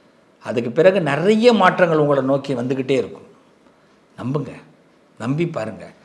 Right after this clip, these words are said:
நமக்கு இருக்கிற பெயின் எல்லாம், நமக்கு இருக்கிற மன வலியெல்லாம் மனுஷால்கிட்ட சொல்லி இன்னைக்கெல்லாம் எதுவுமே நடக்காது. சுவாமிகிட்ட தான் சொல்லணும்,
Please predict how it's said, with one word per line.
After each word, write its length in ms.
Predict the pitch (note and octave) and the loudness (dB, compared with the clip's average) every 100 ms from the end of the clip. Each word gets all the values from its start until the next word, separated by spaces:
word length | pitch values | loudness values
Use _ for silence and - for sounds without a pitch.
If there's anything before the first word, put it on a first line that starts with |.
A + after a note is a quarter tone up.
| _ - - | _ -20 -12
நமக்கு 280 | G2+ G2+ G#2 | -8 -6 -6
இருக்கிற 240 | A2 D3 | -6 -8
பெயின் 320 | C#3+ A2+ C3 | -6 -6 -6
எல்லாம், 340 | C#3 C#3 D3 C3+ | -6 -6 -8 -8
நமக்கு 260 | A2+ A#2 | -10 -8
இருக்கிற 220 | A2+ D3 D3 | -6 -4 -6
மன 260 | A#2 C#3+ | -4 -4
வலியெல்லாம் 500 | D3 C#3+ D3 D3+ D#3+ B2 | -4 -2 -2 -2 -4 -6
மனுஷால்கிட்ட 460 | C#3 D#3 E3+ E3 | -6 -2 -2 -2
சொல்லி 300 | D#3 D3+ D3+ | -4 -4 -2
இன்னைக்கெல்லாம் 460 | E3+ D3 D3 E3 F3+ | -2 -2 -2 0 0
எதுவுமே 240 | B2+ D3 F3 | 0 0 0
நடக்காது. 500 | D3+ D3+ F#3 D#3 A2 - - _ _ _ _ _ _ _ _ _ _ _ _ _ _ _ _ | 0 4 4 4 0 -8 -20 _ _ _ _ _ _ _ _ _ _ _ _ _ _ _ _
சுவாமிகிட்ட 600 | - - G#2+ D3 D3+ D3+ | -14 -10 -8 -6 -8 -8
தான் 200 | - - | -6 -6
சொல்லணும், 280 | - - - | -8 -12 -16